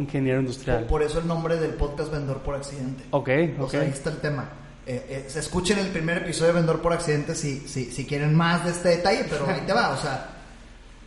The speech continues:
Speaker 2: en alguna de las primeras conferencias que me tocó dar, que también fue por accidente.
Speaker 1: Ok.
Speaker 2: Este,
Speaker 1: ¿Siendo
Speaker 2: compre-
Speaker 1: estudiante?
Speaker 2: Eh,
Speaker 1: ¿O,
Speaker 2: no,
Speaker 1: o ya
Speaker 2: ya, ya,
Speaker 1: egresado?
Speaker 2: ya, ya metiendo, ya trabajando, ya, ya,
Speaker 1: Ok.
Speaker 2: ya egresado,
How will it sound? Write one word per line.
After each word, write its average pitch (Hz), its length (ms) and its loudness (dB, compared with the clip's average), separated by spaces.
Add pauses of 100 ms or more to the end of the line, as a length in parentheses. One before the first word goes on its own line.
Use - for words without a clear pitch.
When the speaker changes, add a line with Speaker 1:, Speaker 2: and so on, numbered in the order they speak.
(400)
Speaker 2:
en 160 140 4
alguna 175 340 6
de 214 80 6
las 214 100 2
primeras 180 380 2
conferencias 170 600 0
que 175 80 0
me 156 100 2
tocó 151 300 0
dar, 143 420 -2
que - 100 -2
también 131 480 -2
fue 147 180 2 (100)
por 151 320 0
accidente. 131 720 -4 (840)
Speaker 1:
Ok. 113 160 -8
Speaker 2:
Este, 120 840 -8 (200)
Speaker 1:
¿Siendo 170 200 6
Speaker 2:
compre- - 20 8
Speaker 1:
estudiante? 170 460 6 (500)
Speaker 2:
Eh, 147 360 4
Speaker 1:
¿O, - 20 -6
Speaker 2:
no, 170 220 2
Speaker 1:
o 170 80 6
ya 143 80 4
Speaker 2:
ya, 143 380 10
ya, 156 160 8
Speaker 1:
egresado? 156 760 6
Speaker 2:
ya, 147 60 -4
ya 165 80 2
metiendo, 175 320 -2
ya 175 100 2
trabajando, 147 540 -2
ya, 160 180 0
ya, 165 120 4
Speaker 1:
Ok. 170 100 2
Speaker 2:
ya 175 100 6
egresado, 160 540 0